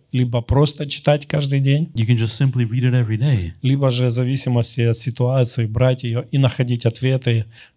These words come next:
Speaker 1: э, на необходимые для вас вопросы.
Speaker 2: Or depending on the situation, search it for the answers for the questions that you may have.
Speaker 1: Может быть, вам нужно принять какие-то решения.
Speaker 2: Maybe you have to make some kind of decision.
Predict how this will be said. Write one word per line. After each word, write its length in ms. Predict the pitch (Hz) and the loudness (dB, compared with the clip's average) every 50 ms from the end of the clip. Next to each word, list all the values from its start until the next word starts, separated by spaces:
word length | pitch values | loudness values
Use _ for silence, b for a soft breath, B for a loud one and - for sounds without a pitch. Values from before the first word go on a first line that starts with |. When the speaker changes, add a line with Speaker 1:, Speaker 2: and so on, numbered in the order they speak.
| _ - - | _ -6 -2
Speaker 1:
э, 440 | 117 113 113 113 113 113 117 117 117 | 0 0 2 2 0 0 0 0 0
на 220 | 117 117 120 120 | 2 2 2 4
необходимые 800 | 120 123 131 135 120 120 117 - - 120 120 135 135 127 120 113 | 2 2 0 2 0 0 0 0 -2 -2 0 0 0 0 0 0
для 180 | - 120 117 | 0 0 0
вас 260 | 117 120 113 - - - | 2 0 -2 -2 -2 -2
вопросы. 640 | 113 110 - 120 120 120 123 - - 151 156 - _ - | -2 -2 0 0 0 0 0 0 -4 -6 -8 -8 _ -4
Speaker 2:
Or 180 | - 117 113 107 | 0 0 0 0
depending 500 | 107 113 117 120 131 131 127 123 120 120 | 0 -2 0 2 2 2 2 2 0 0
on 100 | 117 117 | 0 0
the 80 | 110 | 0
situation, 760 | - 135 113 - - 113 117 120 113 - - 110 107 104 95 | -2 -2 -4 0 0 2 2 2 2 2 0 0 0 0 -2
search 400 | 87 - - 139 139 131 - - | -2 0 0 2 2 2 0 0
it 180 | 123 117 104 90 | 0 0 0 -2
for 280 | - - 117 113 113 101 | -4 -2 0 0 0 2
the 380 | 95 104 101 101 92 90 - - - - - - - | 2 2 2 2 2 0 -4 -6 -12 -20 -10 -2 2
answers 380 | 123 131 131 131 - - 113 | 4 4 4 2 0 -2 -2
for 180 | - - - 113 | -2 0 -2 0
the 160 | 101 107 104 104 - - | 2 2 0 0 -2 -2
questions 340 | - 113 110 - - 104 95 | 0 0 0 2 2 2 2
that 60 | 101 | 0
you 80 | 95 92 | 0 0
may 160 | 95 95 90 | 0 2 2
have. 40 | - | 2
Speaker 1:
Может 260 | 131 123 113 120 113 | 2 2 2 0 0
быть, 160 | 131 127 110 | 0 0 0
вам 280 | 117 123 120 117 117 120 | 0 0 0 0 0 0
нужно 240 | 127 127 117 120 120 | 0 0 0 0 0
принять 320 | 110 120 139 135 127 117 - | 2 2 2 2 2 0 -2
какие-то 360 | - 117 - - 123 - 120 | -4 -6 -4 -2 0 2 2
решения. 640 | 113 117 117 - - 131 127 131 127 123 123 120 120 117 | 2 2 -2 0 0 2 2 2 0 0 0 0 0 0
Speaker 2:
Maybe 140 | 120 117 113 123 | 0 0 0 0
you 40 | 120 | 0
have 100 | 117 - | 0 0
to 100 | - 123 | 0 0
make 140 | 120 120 113 | 2 2 0
some 140 | - 117 107 | 0 -4 -2
kind 200 | - 113 107 107 | 0 2 2 2
of 40 | 101 | 0
decision. 400 | 98 - - 120 110 90 82 78 | -2 -4 -2 -2 -2 -2 -4 -8